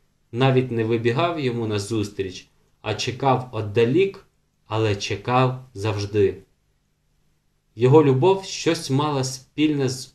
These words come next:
обможненням, тихим і мовчазним. Вона світилася тільки йому в очах, що невідступно стежили за кожним рухом Бога. Тоді ж,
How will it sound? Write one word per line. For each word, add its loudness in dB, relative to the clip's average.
обможненням, 0
тихим -2
і -6
мовчазним. -2
Вона 2
світилася 2
тільки 0
йому 2
в -6
очах, -6
що -2
невідступно 2
стежили 2
за -2
кожним -2
рухом 2
Бога. 2
Тоді 8
ж, -2